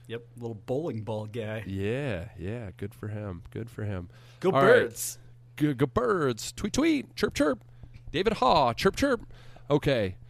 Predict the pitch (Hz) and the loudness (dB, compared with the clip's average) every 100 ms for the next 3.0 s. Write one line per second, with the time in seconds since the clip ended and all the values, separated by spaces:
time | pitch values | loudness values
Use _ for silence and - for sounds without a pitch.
0 | - - - - - 127 131 127 127 123 | -20 -20 -20 -14 -4 0 2 4 4 2
1 | 123 - 170 185 185 180 131 131 127 113 | 2 6 6 6 4 2 2 4 4 2
2 | - - - - 151 147 151 156 160 160 | -2 -6 -6 -4 -2 0 0 0 -2 -4